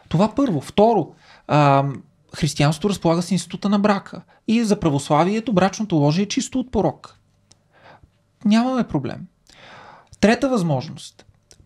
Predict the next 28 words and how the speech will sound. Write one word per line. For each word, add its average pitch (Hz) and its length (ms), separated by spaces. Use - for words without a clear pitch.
Тайнството 175 560
покаяние 175 800
и 170 160
изповед. - 680
Тогава, 147 380
когато 151 440
ти 233 100
извършил 180 380
някакви 147 420
неща - 340
и 262 80
молиш, 233 580
разбираш 196 500
защо 185 240
си 180 140
ги 175 120
извършил 165 640
и 311 80
молиш 185 360
да 202 120
ти - 100
бъде 165 180
простено 214 460
за 170 120
тях. - 320
Четвърта 285 420
опция. - 460
Удоволствието 190 1120